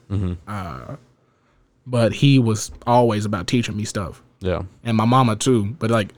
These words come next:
Speaker 2: she has a video of, like, my daddy going up, like, "This is a light switch." And I didn't even know what words were yet, but he was
Speaker 1: Yeah.
Speaker 2: just telling me what stuff is, right?
Speaker 1: Yeah.
Speaker 2: And that kind of mindset is what I'm carrying into this experience now.
Speaker 1: No, that's awesome. But yeah, I was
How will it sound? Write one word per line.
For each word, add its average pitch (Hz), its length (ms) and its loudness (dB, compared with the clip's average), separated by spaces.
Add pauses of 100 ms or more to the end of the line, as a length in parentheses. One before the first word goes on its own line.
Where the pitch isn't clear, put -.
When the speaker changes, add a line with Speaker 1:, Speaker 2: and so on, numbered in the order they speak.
(720)
Speaker 2:
she 151 140 4
has 143 140 6
a 110 40 -2
video 127 400 4
of, 117 80 2
like, 113 200 -2
my 110 140 -2
daddy 123 260 4
going 120 200 4
up, 117 120 0
like, 104 120 -4
"This 180 160 4
is 123 100 -2
a 110 80 0
light 143 280 2
switch." - 380 -2
And 123 80 2
I 151 40 4
didn't 139 180 4
even 113 160 0
know 113 100 0
what 101 140 -4
words 135 360 4
were 113 180 2
yet, 101 220 -4
but 113 100 0
he 131 60 8
was 123 120 4
Speaker 1:
Yeah. 110 60 2
Speaker 2:
just 90 100 -4
telling 156 220 2
me 139 80 4
what 131 200 2
stuff - 360 2
is, 123 480 2
right? 117 280 2 (180)
Speaker 1:
Yeah. 87 160 -10 (180)
Speaker 2:
And 113 180 0
that 135 240 2
kind 123 160 0
of 113 60 2
mindset 113 400 2
is 110 100 -4
what 117 100 -4
I'm 101 140 -4
carrying 107 400 0
into 101 140 -4
this 107 200 -2
experience 98 560 -8
now. 104 260 -10 (160)
Speaker 1:
No, 104 220 0
that's 104 180 -4
awesome. 87 360 -6 (760)
But 101 100 -2
yeah, 107 140 4
I 107 80 2
was 98 200 -4